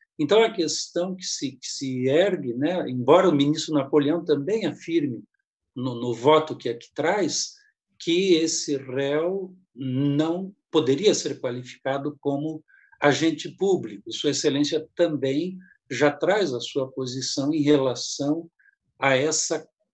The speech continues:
qualificação, né, recusando-a, né, dizendo que não se trata de agente público, né, nos moldes exigidos pelo artigo primeiro da Lei de Improbidade. Então, diante, eu, eu,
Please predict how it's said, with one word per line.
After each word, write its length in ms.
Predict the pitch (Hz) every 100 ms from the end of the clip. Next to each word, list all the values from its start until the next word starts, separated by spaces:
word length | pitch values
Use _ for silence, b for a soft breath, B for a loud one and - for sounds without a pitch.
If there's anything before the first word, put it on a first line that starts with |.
| _ _
qualificação, 1080 | 170 151 151 - 147 147 131 - 139 123 104
né, 120 | 120
recusando-a, 880 | 123 139 - 180 131 156 120 87 92
né, 240 | 98 143 131
dizendo 600 | 113 104 107 135 151 170
que 160 | 160
não 320 | 143 147 156 - _ _ _
se 280 | - 143 -
trata 340 | 139 143 147
de 140 | 131 139
agente 600 | 117 131 135 131 135 - _ _ _ _
público, 640 | 175 170 - - _ - _ _ -
né, 180 | 113 151
nos 260 | 131 117
moldes 560 | 117 123 143 143 123 117
exigidos 640 | 117 139 147 131 147 135 -
pelo 160 | 139
artigo 720 | 139 113 - 147 135 139 135 135 b b b _ _ _
primeiro 580 | 151 143 131 170 151 120
da 120 | 120
Lei 180 | 120 127
de 140 | 123
Improbidade. 920 | 127 131 131 127 123 110 101 90 - _ b b _
Então, 380 | 151 220 247 208
diante, 360 | 175 196 208 196
eu, 200 | 147 135
eu, 280 | 131 127